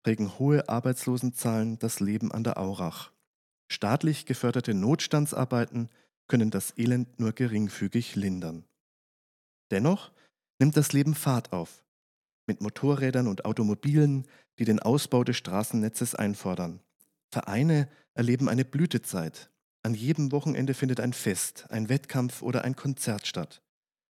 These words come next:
Und der Rhythmus des Jahrzehnts wird durch das Aufblühen von Musik und Tanz bestimmt. Die Menschen begeistern sich an Jazz, Charleston oder Shimmy, die sich im Repertoire der Herzogenauracher Tanzkapellen wiederfinden.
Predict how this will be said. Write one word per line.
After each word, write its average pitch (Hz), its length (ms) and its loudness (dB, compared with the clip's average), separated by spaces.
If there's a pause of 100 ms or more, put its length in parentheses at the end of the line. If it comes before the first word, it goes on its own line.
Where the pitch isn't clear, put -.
Und 117 160 -4
der 107 120 0
Rhythmus 156 440 -2
des - 180 -4
Jahrzehnts 123 760 -2 (400)
wird 123 140 -2
durch 123 120 -2
das - 240 -4
Aufblühen 147 560 0
von 120 200 -2
Musik 127 460 -2
und 143 180 -4
Tanz 98 320 -4
bestimmt. - 560 -8 (840)
Die 120 80 4
Menschen 156 400 4
begeistern 147 500 0
sich 139 220 -4
an 135 140 -2
Jazz, 131 580 -2
Charleston 127 580 -2
oder 139 160 0
Shimmy, 95 400 -2 (460)
die 120 80 2
sich 123 220 -2
im 117 100 0
Repertoire 104 560 0
der 143 120 2
Herzogenauracher 120 840 -2
Tanzkapellen 123 760 0
wiederfinden. 95 560 -4